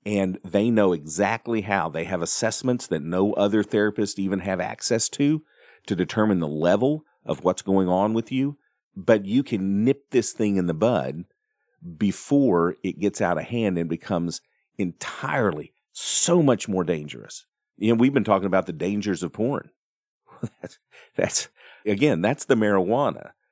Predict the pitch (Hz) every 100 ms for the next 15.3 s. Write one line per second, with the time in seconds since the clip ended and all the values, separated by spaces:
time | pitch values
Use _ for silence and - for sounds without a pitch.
0 | _ 92 90 135 147 117 90 82 - 87
1 | - 135 107 80 85 - 82 78 67 -
2 | - 127 80 - _ _ _ 110 98 92
3 | 104 98 104 85 80 _ _ 87 90 -
4 | 120 113 101 90 87 - - - 87 90
5 | 92 87 80 73 85 120 104 67 - -
6 | _ _ - - 113 101 95 - 92 85
7 | 85 123 139 151 113 113 107 95 104 107
8 | 80 - - _ _ _ - 107 92 147
9 | 143 113 - - 131 123 80 65 - -
10 | _ _ _ - 98 87 - - _ _
11 | _ - 90 101 117 139 147 147 139 _
12 | _ _ _ _ _ _ - 120 107 -
13 | - 117 117 123 117 101 104 110 110 104
14 | 95 - 110 92 87 85 - 101 98 85
15 | 78 76 71